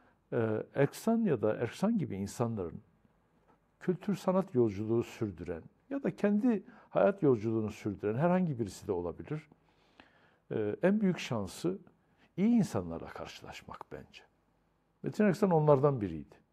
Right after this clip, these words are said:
Ben Metin Erksan'la karşılaştığımda zaten Metin abi çoktan, e, seksenli yıllardan itibaren sinemayla ilişkisini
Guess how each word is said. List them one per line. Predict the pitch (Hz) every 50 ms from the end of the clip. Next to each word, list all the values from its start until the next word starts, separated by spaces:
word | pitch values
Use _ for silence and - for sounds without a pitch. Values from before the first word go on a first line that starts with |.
| _ _ _ _ _ _
Ben | - 165 156 185 185 147
Metin | 135 143 139 - 156
Erksan'la | 147 131 - - 127 117 107
karşılaştığımda | 101 - 135 113 - - 120 113 98 - - - - 87 82 107 - 160
zaten | 165 156 180 170 160 - 151 127
Metin | 113 127 127 - 151
abi | 147 120 101 90 92
çoktan, | - - - 170 - - - 139 135 139 - - _ _ _ _ _ _ _ _ - - _ _ _ _ _ _ _ - -
e, | -
seksenli | - - 131 110 - - 151 156 156
yıllardan | 135 113 104 101 95 90 101 95
itibaren | 98 95 - 110 107 151 190 220
sinemayla | 208 - - 175 170 165 165 160 156 151
ilişkisini | 143 131 123 - - - - - - 139 113 85